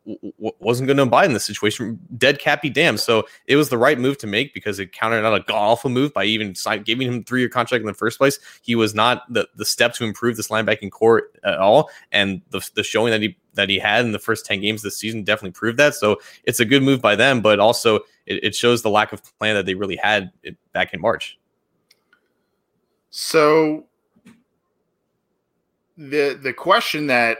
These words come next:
Speaker 2: is lingering out here when this, because there, there are, there have been rumblings that, you know, Lewis had a s-, Marvin Lewis had a certain sense of power or a certain level of power within the organization when it came to personnel decisions,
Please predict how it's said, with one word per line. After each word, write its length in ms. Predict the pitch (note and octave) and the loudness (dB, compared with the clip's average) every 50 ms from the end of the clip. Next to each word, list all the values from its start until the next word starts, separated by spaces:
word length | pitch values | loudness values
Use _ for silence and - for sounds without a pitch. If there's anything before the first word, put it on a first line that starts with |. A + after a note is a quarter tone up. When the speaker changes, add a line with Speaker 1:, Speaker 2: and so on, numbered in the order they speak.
| - _ | -6 _
Speaker 2:
is 160 | C#3+ B2+ A2 | -8 -8 -6
lingering 500 | A2 A#2+ C#3 C3+ C3 A#2+ A#2+ A#2 A2+ G#2+ | -6 -6 -4 -2 0 2 2 2 2 2
out 260 | G#2+ A2 A2 A2 G2+ | 0 0 0 0 -2
here 200 | - G#2 G2 F#2+ | -4 -6 -6 -4
when 160 | F#2 F#2+ F#2+ F#2+ | -4 -6 -8 -8
this, 220 | F#2+ F#2+ - - | -8 -8 -10 -12
because 640 | - - G#2 - D3+ C#3+ C#3 C3+ A#2 - - - _ _ _ _ _ _ _ _ _ _ _ _ _ _ _ _ _ _ _ _ _ _ | -12 -10 -2 2 4 4 4 4 2 -4 -10 -16 _ _ _ _ _ _ _ _ _ _ _ _ _ _ _ _ _ _ _ _ _ _
there, 300 | A#2+ C3+ E3 F3+ F3 E3 | -2 2 4 4 4 4
there 240 | D#3+ F3 F3+ F#3 F3+ | 4 4 6 6 8
are, 320 | F3 E3 D#3 D3 C#3+ C#3+ C3+ | 8 8 8 8 6 4 4
there 200 | C3+ C#3+ D3 D#3+ | 4 4 4 4
have 120 | D3 C3 | 2 0
been 160 | C#3+ C#3 C3+ | -2 0 2
rumblings 540 | C3 C3 C3 B2+ B2 B2+ B2 B2 B2 A2 - | 4 2 2 2 0 -2 -2 -2 -4 -6 -4
that, 260 | - A#2 A2 A2 A2 - - _ _ _ _ _ _ _ | -2 0 0 0 -2 -6 -12 _ _ _ _ _ _ _
you 80 | - B2 | -6 -4
know, 100 | A2 G#2+ | -2 -2
Lewis 320 | G#2+ B2 D3 D#3+ E3+ D#3+ | 2 2 2 2 2 0
had 180 | - D#3 C#3+ C#3 | 2 2 2 2
a 40 | C3 | 0
s-, 140 | A#2+ - - - D3+ | -2 -4 -8 -8 -2
Marvin 260 | C#3 C3 C#3 D3 C#3+ | 2 2 2 2 2
Lewis 180 | C3+ C3+ C3 - | -2 -2 -2 -2
had 120 | C#3 A#2+ | -2 -4
a 60 | A#2 | -4
certain 300 | - - A#2+ A#2+ A2 A2+ | -2 -4 -6 -6 -6 -10
sense 280 | G#2+ - A#2+ A#2 A2 - | -10 -8 -8 -8 -10 -12
of 120 | G#2+ _ | -18 _
power 500 | _ - A2 A2 G#2+ G#2+ G#2 G#2 G#2+ G#2 | _ -4 -2 -2 0 0 0 -2 -2 -2
or 60 | G2+ G2+ | -4 -4
a 40 | |
certain 320 | - - A#2+ B2 A#2 A2+ A2 | -6 -6 -8 -8 -8 -4 -2
level 260 | A2 A2 G#2+ G#2+ G#2+ | -2 -2 -2 -4 -8
of 80 | F#2+ - | -8 -6
power 340 | - A2+ A2+ A2 G#2+ G#2+ | -2 0 0 0 0 -2
within 260 | G#2+ A2 G#2+ - A2 A2 | -4 -6 -8 -8 -8 -6
the 100 | A2 A2 | -4 -2
organization 640 | G#2 G#2 G#2+ G#2+ G#2+ G2+ G2+ A2 G#2 G2+ - - G#2 | -2 -2 -2 -2 -6 -6 -4 -2 -2 -2 -4 -4 -6
when 100 | G#2 G2+ | -6 -6
it 60 | G2+ | -6
came 180 | - A2+ G#2 G2 | -6 -8 -8 -8
to 60 | G2 | -8
personnel 480 | _ - G#2+ G#2+ - G#2+ G#2 G2 G2 | _ -2 -2 -2 -2 -4 -2 -2 -2
decisions, 800 | G2 G2+ - - G#2+ G2+ F#2+ G#2 G2+ G2+ G2 G2 - - - - | -2 -4 -2 -2 -2 -2 -2 -4 -6 -8 -8 -6 -6 -8 -8 -10